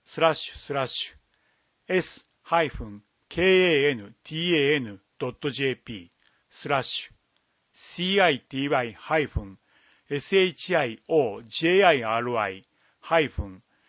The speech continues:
エヌエージーエーエヌオーハイフンユースラッシュ市外局番、零二六三は省略しています。今月号に掲載している情報は、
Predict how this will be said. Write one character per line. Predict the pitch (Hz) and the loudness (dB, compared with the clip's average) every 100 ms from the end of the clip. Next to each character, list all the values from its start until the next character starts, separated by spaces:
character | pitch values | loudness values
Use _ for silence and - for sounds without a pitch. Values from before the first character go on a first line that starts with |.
| _ _ | _ _
エ | 156 160 | -4 -2
ヌ | 196 | 0
エ | 175 127 | 0 0
ー | 117 | -4
ジ | 110 143 165 | -8 -6 0
ー | 170 | 0
エ | |
ー | 127 120 | 0 -2
エ | |
ヌ | 135 143 | -2 0
オ | 123 98 | 0 -2
ー | 95 _ _ | -10 _ _
ハ | - 175 | -2 0
イ | 147 | 0
フ | - 110 | -6 -16
ン | 98 113 | -14 -8
ユ | 147 135 | -4 -4
ー | 101 _ | -6 _
ス | - - | -20 -4
ラ | 131 117 | -2 -2
ッ | |
シ | - - | -6 -14
ュ | - _ _ _ _ _ _ _ _ _ _ _ _ _ _ _ - | -16 _ _ _ _ _ _ _ _ _ _ _ _ _ _ _ -16
市 | - 165 | -8 0
外 | 185 175 | 0 0
局 | 175 165 123 | -4 -6 -6
番、 | 107 92 90 _ _ _ _ 143 | -8 -8 -18 _ _ _ _ -6
零 | 165 196 | -4 -2
二 | 202 143 | -2 -2
六 | 113 - | -4 -8
三 | - 165 135 | -4 -2 -2
は | 110 98 | -8 -12
省 | - - 147 | -12 -4 -2
略 | 151 139 | -2 -4
し | - - | -6 -8
て | 131 | -8
い | 117 | -8
ま | 104 95 | -10 -12
す。 | - - _ _ _ _ _ _ _ _ _ _ _ _ _ - | -18 -20 _ _ _ _ _ _ _ _ _ _ _ _ _ -6
今 | 175 196 | -4 -2
月 | 214 208 196 | -2 -4 -4
号 | 156 123 | -4 -4
に | 101 - | -8 -10
掲 | 139 151 | -4 -4
載 | 143 151 147 | -2 -2 -2
し | - | -6
て | - 143 | -6 -6
い | |
る | 135 127 | -4 -6
情 | 139 135 | -2 -4
報 | 117 127 123 120 | -4 -6 -4 -4
は、 | 107 98 | -4 -6